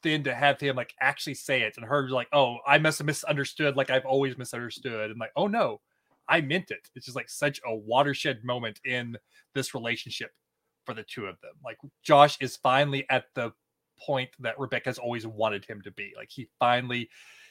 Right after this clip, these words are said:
like, in a relationship, he's saying that he loves her. She can say she loves him without him freaking out.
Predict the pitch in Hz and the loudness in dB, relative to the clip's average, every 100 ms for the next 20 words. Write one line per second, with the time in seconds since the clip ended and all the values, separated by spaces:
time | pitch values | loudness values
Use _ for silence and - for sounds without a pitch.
0 | _ - 117 147 151 147 147 147 156 135 | _ -10 -2 0 2 2 0 -4 0 0
1 | - - 113 - 135 139 135 131 131 135 | -2 -18 -12 2 2 4 0 0 0 -2
2 | - - 143 139 135 170 165 - 151 - | -8 -8 -4 -2 -2 0 0 2 0 0
3 | 147 147 143 - 156 147 139 131 135 - | 2 4 4 0 4 6 4 2 2 2
4 | - 131 120 - 143 143 143 131 - 131 | -2 -4 -6 -6 -6 -4 -8 -4 4 6
5 | 135 135 - | 8 6 0